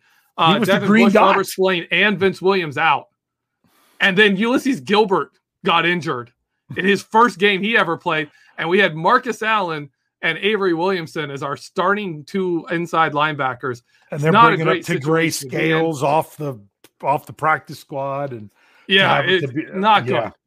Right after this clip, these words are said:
Speaker 1: right? Not good. Avery Williamson, that's him, right?
Speaker 2: Yeah.
Speaker 1: He's a guy who has value for a team that needs that kind of player on their defense. That's not the Steelers. So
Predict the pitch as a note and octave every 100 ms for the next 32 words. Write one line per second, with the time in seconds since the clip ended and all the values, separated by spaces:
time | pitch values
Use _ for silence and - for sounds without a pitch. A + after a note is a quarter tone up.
0 | _ _ E3+ G3 F#3 E3 - D3 A#2+ _
1 | _ - D4+ E4 C#4 B3+ A#3+ G#3 G#3+ F#3
2 | E3+ _ _ _ _ _ _ _ A#3+ -
3 | - C#3 - _ _ - E3+ F3 - A3+
4 | A#3 F#3+ G3+ G3+ F#3+ G#3 C#3+ A3+ A3+ D#3+
5 | E3 D3+ D3 C#3+ C#3 _ _ _ _ A3
6 | C4 A#3 - G3 F3 D#3+ - _ _ -
7 | F3 F#3 F#3 G3 F#3 - - _ _ _
8 | _ _ _ C3 E3 E3 - E3+ E3 -
9 | E3 D3 C#3 - C#3 C3+ B2 C3+ B2 C#3+
10 | A#2+ C#3 C3 C#3+ B2+ B2 - C3 B2+ B2
11 | - C3